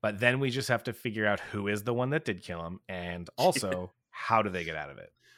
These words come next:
Speaker 2: Why are we having so much trouble solving our own mystery? <laughs>
Speaker 1: Dude, it is tough. The,
Speaker 2: <laughs>
Speaker 1: the script, the T V show that Matt and I are currently working on, he's coming over today so that we can kind of start planning out our, our crime.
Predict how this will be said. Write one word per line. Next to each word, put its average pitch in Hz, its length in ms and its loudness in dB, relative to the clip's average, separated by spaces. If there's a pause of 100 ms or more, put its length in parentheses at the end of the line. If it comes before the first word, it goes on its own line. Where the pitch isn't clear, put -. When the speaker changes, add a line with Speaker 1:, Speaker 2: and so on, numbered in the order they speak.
(140)
Speaker 2:
Why 113 220 0
are 156 60 4
we 147 100 4
having 127 280 0
so 117 160 -2
much 107 140 -4
trouble 104 340 0
solving 98 420 2
our 92 140 0
own 92 200 2
mystery? - 420 4
<laughs> - 560 -16
Speaker 1:
Dude, 113 320 2
it 117 120 0
is 120 300 -2
tough. 113 380 0
The, 202 680 6
Speaker 2:
<laughs> 107 240 2
Speaker 1:
the 110 80 -2
script, - 540 0
the 113 80 -2
T 113 220 -6
V 113 200 -4
show 98 480 0 (440)
that 101 180 2
Matt 104 260 0
and 107 100 -4
I 101 100 2
are 92 100 0
currently 95 380 -6
working 92 340 -4
on, 87 160 -4
he's 90 160 -8
coming 110 240 -2
over 101 180 0
today 101 500 2
so 104 140 -6
that 92 140 -2
we 95 80 -4
can 95 160 -8
kind 101 180 -4
of 90 100 -4
start - 440 -2
planning 104 560 -2
out 90 240 0
our, 85 300 -6 (140)
our 87 180 -4
crime. 85 540 -4